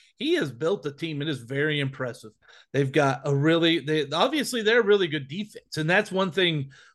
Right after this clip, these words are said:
with him. He's, he's running, he's playing a style of play that suits his players, which is the mark of a great head coach.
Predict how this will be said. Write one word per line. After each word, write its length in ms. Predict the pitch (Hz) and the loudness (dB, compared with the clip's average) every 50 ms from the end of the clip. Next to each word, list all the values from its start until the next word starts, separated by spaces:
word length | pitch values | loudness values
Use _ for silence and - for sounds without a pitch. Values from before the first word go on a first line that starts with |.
| _ - | _ -2
with 160 | 147 156 143 | 0 0 2
him. 200 | 170 185 175 151 | 0 0 0 0
He's, 300 | 165 202 214 185 143 135 - | -2 -2 -4 -4 -8 -12 -12
he's 400 | 135 156 214 247 269 226 156 147 | -8 -4 -2 -2 -2 -2 -4 -4
running, 680 | 151 170 185 196 202 202 202 190 180 170 165 156 - _ _ _ _ _ _ _ _ _ | -4 -2 -2 0 0 -2 -2 -4 -4 -6 -8 -10 -14 _ _ _ _ _ _ _ _ _
he's 240 | - 214 214 143 - | -6 -6 -6 -6 -8
playing 560 | - - 214 220 233 247 262 277 254 226 208 | -4 -2 2 4 6 6 4 4 2 0 0
a 160 | 190 170 165 | 0 0 -2
style 720 | - - - - - 156 151 160 170 170 170 165 165 160 151 | -4 -6 -8 -4 -2 0 0 2 2 2 2 2 2 0 0
of 240 | 147 135 139 - | 0 -2 -4 -10
play 560 | - - 160 165 165 160 156 151 151 143 143 143 | -12 -6 -2 0 2 2 2 2 0 -2 -4 -6
that 280 | 139 139 139 - - | -8 -8 -8 -10 -12
suits 460 | - - - - 156 151 143 139 - | -12 -10 -8 -4 -4 -4 -4 -6 -8
his 260 | - - 156 135 135 - | -6 -4 -4 -4 -4 -6
players, 720 | _ - - - 139 135 131 123 110 107 110 110 - - | _ -20 -10 -4 -2 0 0 0 -2 -6 -8 -10 -6 -4
which 220 | 147 139 139 151 | -4 -2 -2 -2
is 160 | 151 135 139 | -4 -2 -2
the 80 | 147 147 | -4 -2
mark 480 | 143 139 139 147 160 160 160 147 139 | 0 0 2 2 2 2 2 0 -2
of 240 | 139 - 139 135 131 | -4 -6 -6 -6 -6
a 140 | 123 127 120 | -6 -8 -10
great 640 | 120 - 135 139 131 127 135 151 156 151 143 117 - | -10 -10 -8 -8 -4 0 4 4 4 4 4 0 -2
head 280 | 127 135 127 - - - | -4 -4 -4 -6 -8 -10
coach. 460 | 117 107 - _ _ - - - | -10 -10 -10 _ _ -20 -20 -20